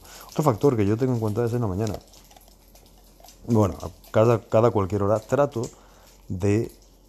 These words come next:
no sobrepensar, ¿ok? Lo pensé porque lo estaba pensando en inglés. Don't overthink,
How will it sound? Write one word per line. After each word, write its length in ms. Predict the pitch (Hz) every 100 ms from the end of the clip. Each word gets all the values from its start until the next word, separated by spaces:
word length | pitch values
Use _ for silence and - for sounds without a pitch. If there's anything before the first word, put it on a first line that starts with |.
| - - _ -
no 580 | 98 98 101 107 104 - - - _ _ _ _ _ _ - - _ _ _ _ -
sobrepensar, 920 | - - 101 87 85 85 - 80 - - - -
¿ok? 160 | - 110 160 - -
Lo 340 | 92 95 90 85
pensé 340 | 95 95 113 127
porque 300 | 127 98 92
lo 360 | 87 85 80
estaba 320 | - 98 95
pensando 360 | 92 90 90 90
en 80 | 80
inglés. 320 | 78 73 - - - - - _ - _ - - 98
Don't 320 | 101 127 - -
overthink, 800 | 98 90 - - - 107 78